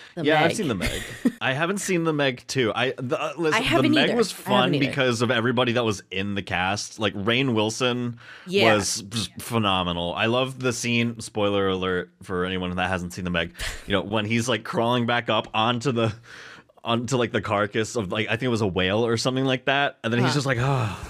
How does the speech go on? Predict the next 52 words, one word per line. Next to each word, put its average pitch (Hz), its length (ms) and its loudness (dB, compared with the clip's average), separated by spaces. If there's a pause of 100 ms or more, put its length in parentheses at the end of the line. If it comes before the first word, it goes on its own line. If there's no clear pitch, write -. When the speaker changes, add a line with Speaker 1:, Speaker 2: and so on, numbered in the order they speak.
(920)
Speaker 2:
ah." 123 340 0 (300)
And 135 100 2
then 147 160 2
it 151 100 2
just 143 220 -2
comes 135 220 -2
up 135 80 2
and 123 80 -2
just, 120 140 0
like, 110 220 0 (180)
the, 104 340 0
the 95 160 0
bigger 101 240 2
Meg 104 220 2
just 95 140 -6
comes 98 180 -2
up 92 100 -2
and 90 100 -4
just 85 220 -8 (260)
kills 95 160 -2
him. 180 60 4
Speaker 1:
Yeah. 160 220 4 (460)
Yep. 196 420 0 (280)
Speaker 2:
Does 143 160 2
he 185 60 4
Speaker 1:
I 214 80 6
Speaker 2:
survive? 214 520 4
Did, 160 240 0
did 147 140 0
he 156 140 2
di-, 139 200 0
did 135 140 2
his 143 120 -2
character 147 280 0
die? 139 360 2
Rainn 127 240 0
Wilson's? 127 360 0
Is 107 120 -2
he 120 60 0
Speaker 1:
I 220 80 4
Speaker 2:
in - 80 4
the 120 60 0
second - 220 2
Speaker 1:
think 113 100 0
Speaker 2:
one? 120 120 2
I 120 40 2
Speaker 1:
so. 127 220 2
Speaker 2:
don't 139 240 -2 (100)
Speaker 1:
I 160 140 0
have 175 200 -6
no 160 500 -4
idea - 440 -10